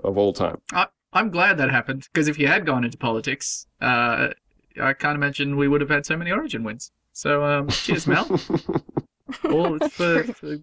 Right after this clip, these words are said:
Speaker 2: for the greater good.
Speaker 1: Oh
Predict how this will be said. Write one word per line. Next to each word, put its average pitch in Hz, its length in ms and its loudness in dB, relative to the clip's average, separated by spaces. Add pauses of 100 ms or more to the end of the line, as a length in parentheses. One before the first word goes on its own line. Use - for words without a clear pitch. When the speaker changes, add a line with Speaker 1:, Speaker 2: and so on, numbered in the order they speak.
Speaker 2:
for - 140 -20
the 160 60 -16
greater 139 240 0
good. - 220 -14 (1120)
Speaker 1:
Oh 101 480 4